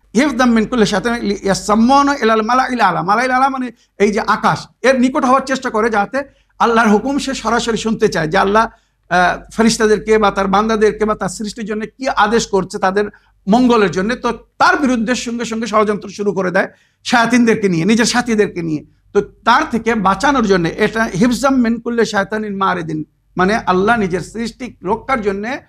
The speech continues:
আল্লাহ রাব্বুল আলামিন এই তারাগুলো সৃষ্টি করেছে, যে তারার, তারার মাধ্যমে তাদেরকে প্রতারিত করা হয় বা তাদেরকে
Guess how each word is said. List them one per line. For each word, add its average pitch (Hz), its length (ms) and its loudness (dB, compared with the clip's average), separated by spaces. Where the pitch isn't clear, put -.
আল্লাহ 208 220 2
রাব্বুল 196 200 0
আলামিন 208 240 0
এই 208 200 0
তারাগুলো 226 580 2
সৃষ্টি 208 320 -8
করেছে, 208 340 -4
যে 190 140 -4
তারার, 208 360 2
তারার 202 280 2
মাধ্যমে 196 380 -4
তাদেরকে 196 560 -6
প্রতারিত 247 440 2
করা 190 300 0
হয় 220 160 -2
বা 208 120 -2
তাদেরকে 185 500 -2